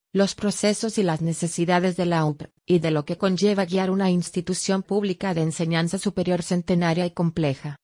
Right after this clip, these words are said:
la presidenta debe renunciar porque no entiende ni acepta su rol como representante y portavoz de una universidad asediada, que aún en su peor momento de crisis presupuestaria,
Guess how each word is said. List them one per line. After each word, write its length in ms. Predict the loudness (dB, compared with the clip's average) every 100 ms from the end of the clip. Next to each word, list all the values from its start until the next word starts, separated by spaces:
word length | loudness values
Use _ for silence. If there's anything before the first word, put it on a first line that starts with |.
| _
la 180 | -2 0
presidenta 640 | 0 -2 0 0 0 2
debe 280 | 2 2 2
renunciar 640 | 0 0 0 0 0 -2
porque 300 | -4 -6 -2
no 100 | 0 0
entiende 520 | 0 0 0 2 2
ni 160 | 2
acepta 480 | 2 0 0 0 -4
su 180 | -6 -4
rol 260 | 0 0 0
como 240 | 2 2
representante 840 | 0 -2 -2 -2 -2 0 0 2 0
y 60 |
portavoz 580 | 0 -2 0 0 0 0
de 120 | 0
una 260 | 2 2 2
universidad 680 | 0 0 -2 -2 -2 0
asediada, 680 | -2 -2 -2 0 0 0 -4 -8 _
que 80 | 0
aún 260 | 2 2 2
en 120 | 0
su 160 | -2 -2
peor 300 | 0 0 0
momento 440 | 0 0 0 0
de 140 | -2
crisis 400 | 0 0 0 -4
presupuestaria, 960 | -4 -6 -4 -2 -2 0 0 0 -2 -6